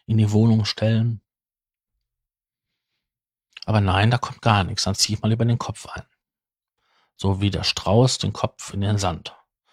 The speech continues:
und wartet, dass die Gefahr vorbei ist. Wenn man mich nicht sieht, dann krieg ich keinen Ärger. Ich hab mal ein Handy verkauft über eBay Kleinanzeigen, ne?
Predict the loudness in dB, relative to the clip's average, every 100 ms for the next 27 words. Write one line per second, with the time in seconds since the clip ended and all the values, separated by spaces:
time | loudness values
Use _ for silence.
0 | _ _ _ -4 -2 -2 -4 -6 -4 -6
1 | -6 -6 -6 -8 -10 -10 -10 -12 -16 -20
2 | _ _ _ 2 4 6 6 2 -2 -6
3 | -4 2 2 2 -6 -16 _ -2 0 -2
4 | 0 0 0 0 0 0 -4 -6 -10 -16
5 | _ _ _ _ _ _ _ _ _ _
6 | _ _ _ _ _ _ _ _ _ _
7 | _ _ _ _ _ _ _ _ _ _
8 | _ -18 -18 -16 -18 -16 -20 -16 -16 -14
9 | -2 2 2 2 0 0 0 2 2 0
10 | -6 -12 -12 -12 -12 -14 -16 -18 -20 -14
11 | -10 -6 -6 -8 -14 -10 -8 -6 -6 -6
12 | -6 -4 -4 -6 -6 -2 0 -2